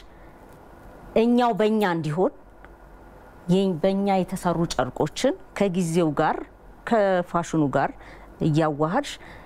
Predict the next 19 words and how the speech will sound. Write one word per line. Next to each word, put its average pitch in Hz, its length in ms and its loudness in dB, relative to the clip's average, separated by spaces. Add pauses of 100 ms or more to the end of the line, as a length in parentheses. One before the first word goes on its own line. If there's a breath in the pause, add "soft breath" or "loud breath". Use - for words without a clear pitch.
(220 loud breath)
ስ-፣ - 180 -6 (280)
የኛ 226 400 4
ሰው - 140 0
እንዲለምደው 185 720 2 (120)
ለወጣቱ 170 440 2
እንደወጣ 156 500 2 (340)
እንደሚፈልገው 143 960 0
ዲዛይን 131 380 -2
አድርገሽ - 460 -4 (720)
በ-፣ 196 180 0 (100)
እንደየእድሜ 196 680 0 (100)
ክልል 139 380 -2
እንደየፕሮግራሙ 180 960 0 (720 loud breath)
እያሳመርሽ 180 800 0 (480)
እያዘመንሹ 160 800 2 (800 loud breath)
ተለባሽነት 170 760 0
እንዲኖር 151 460 2
ታረጊዋለሽ 143 760 0
እንጂ፣ 190 180 2